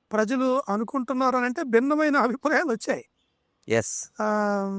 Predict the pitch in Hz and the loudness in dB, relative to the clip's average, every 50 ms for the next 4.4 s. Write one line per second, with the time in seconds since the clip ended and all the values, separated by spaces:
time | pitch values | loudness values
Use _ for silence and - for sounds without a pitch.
0 | 196 196 196 214 - - - 226 226 247 240 226 - 254 240 247 247 240 240 233 | -6 -8 -8 -10 -12 -6 -2 0 2 2 0 -2 -2 -2 0 0 0 0 0 0
1 | 208 214 220 - 214 214 226 208 - - 220 220 214 226 214 185 185 208 214 208 | 0 -2 -2 -2 -2 0 0 -2 -2 -2 -2 -2 -2 -2 -4 -2 -2 -2 0 0
2 | 214 214 220 220 208 208 202 214 214 190 185 - - 226 226 233 214 - 233 220 | 0 0 0 0 -2 -2 -2 -4 -6 -6 -8 -8 -4 -2 -2 -2 -2 -2 -4 -4
3 | 220 214 214 185 185 208 202 202 208 208 208 208 214 240 240 247 233 214 214 208 | -2 -2 -2 -2 0 0 0 0 0 0 2 2 4 4 4 4 2 0 -2 -4
4 | - 220 196 180 202 208 196 202 | -6 -6 -4 -2 -2 -2 -2 -2